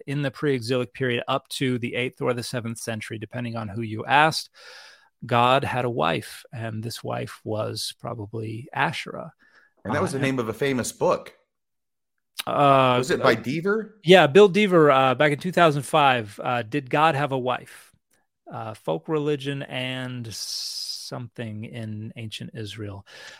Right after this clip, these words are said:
Speaker 1: Uh, a lot of Bill's books were, uh, were questions like that. <laughs> Who were the Israelites and where did they come from? Did God have a wife? And, uh, that was how he, uh, grabbed your attention in a, in a title. Uh, but there have been a handful of books written about Asherah,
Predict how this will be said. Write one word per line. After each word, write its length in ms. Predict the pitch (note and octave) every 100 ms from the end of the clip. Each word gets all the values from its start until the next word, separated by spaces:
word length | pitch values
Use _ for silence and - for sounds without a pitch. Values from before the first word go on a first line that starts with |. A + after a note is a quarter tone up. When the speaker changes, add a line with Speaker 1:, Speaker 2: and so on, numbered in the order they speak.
| -
Speaker 1:
Uh, 180 | A#2+ A#2+
a 80 | C3+
lot 140 | F#3+
of 80 | F3+
Bill's 260 | E3 D3+ A2
books 340 | C#3+ B2+ -
were, 400 | B2 A2 G#2 -
uh, 300 | G#2+ A2+ B2
were 340 | A#2+ A2+ A2 -
questions 540 | B2+ B2 - G2+ G2
like 180 | A#2+ G2+ B2+
that. 180 | B2 - -
<laughs> 100 | -
Who 80 | E3+
were 140 | D#3+ D#3+
the 100 | D#3
Israelites 520 | C#3+ B2+ A2+ G#2+ A2
and 80 | A2
where 140 | B2+
did 100 | B2
they 100 | B2
come 220 | B2 A2
from? 360 | G2+ G#2 F#2 F#2+
Did 160 | A2 A2
God 240 | C3 D3
have 140 | C3+ C#3
a 60 |
wife? 440 | C3 B2 G2+ - -
And, 220 | F#2 F2 _ - - -
uh, 300 | A2 G2 F#2
that 200 | A2+ A#2+
was 360 | A#2+ G2 - - - - _ _
how 320 | - C3 B2
he, 400 | G2 C3+ B2 A#2
uh, 200 | A2+ A#2 D3
grabbed 320 | C#3 C#3+ C3
your 100 | B2
attention 520 | A#2 - B2+ - A#2 G#2+
in 100 | A2
a, 80 |
in 200 | - B2
a 80 | A#2
title. 460 | G#2+ B2 A2+ G#2 - _ _ _ _ -
Uh, 180 | B2
but 120 | B2+ C#3
there 120 | F#3+
have 60 |
been 100 | F3
a 40 | D#3+ D3+
handful 220 | D#3+ D3+
of 60 | B2
books 200 | B2+ -
written 180 | C#3 B2
about 280 | G#2+ A#2 -
Asherah, 580 | A2+ A2+ - B2+ B2+